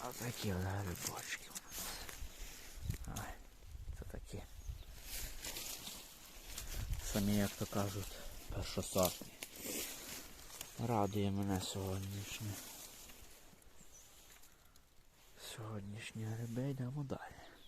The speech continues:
Ну що ж, двадцять хвилин десь я вже блукаю по лісі, нічого не міг знайти.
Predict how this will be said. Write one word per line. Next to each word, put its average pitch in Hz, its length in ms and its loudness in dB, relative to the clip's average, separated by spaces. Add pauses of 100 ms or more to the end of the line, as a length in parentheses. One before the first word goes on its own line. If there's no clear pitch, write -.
(1900)
Ну 127 200 8
що 113 220 12
ж, 104 60 8
двадцять 127 420 8
хвилин 113 460 12
десь 95 280 0
я 98 80 10
вже 95 200 8
блукаю 98 600 8
по 104 200 6
лісі, 101 360 4
нічого 95 320 2
не 92 140 2
міг 95 260 2
знайти. 101 500 2